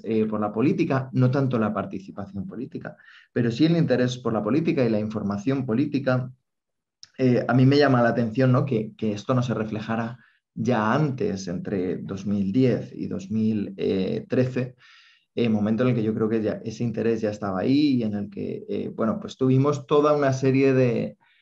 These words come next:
de manifestaciones, de quince eme, eh, en fin, que se pedía una salida democrática, con todos los defectos que queramos,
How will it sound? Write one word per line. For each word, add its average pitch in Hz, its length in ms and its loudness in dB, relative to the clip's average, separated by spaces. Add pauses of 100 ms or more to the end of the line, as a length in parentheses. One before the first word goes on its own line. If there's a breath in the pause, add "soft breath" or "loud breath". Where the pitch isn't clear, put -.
(320 soft breath)
de 113 760 -2
manifestaciones, 117 1080 2
de 104 160 -6
quince 120 420 2
eme, 127 320 2
eh, - 300 -14
en - 140 -10
fin, 135 280 4
que - 80 -4
se - 140 -8
pedía 127 300 2
una 139 140 -2
salida 131 420 2
democrática, 123 1000 0
con 95 140 -6
todos 131 140 4
los 143 100 4
defectos 123 380 -4
que 110 120 -4
queramos, 113 400 -4